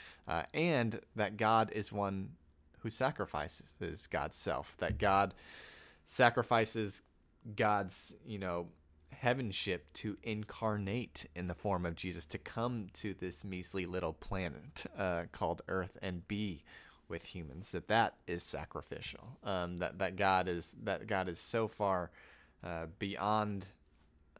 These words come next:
uh, the sacrifice of just, you know, this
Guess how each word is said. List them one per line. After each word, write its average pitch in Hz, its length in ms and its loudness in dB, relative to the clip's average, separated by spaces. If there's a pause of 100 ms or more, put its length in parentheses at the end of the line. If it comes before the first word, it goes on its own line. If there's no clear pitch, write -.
uh, 90 260 -6
the 95 120 -4
sacrifice 98 720 0
of 85 100 -10
just, - 420 -4 (920)
you 98 80 -6
know, 85 240 -4
this - 240 -6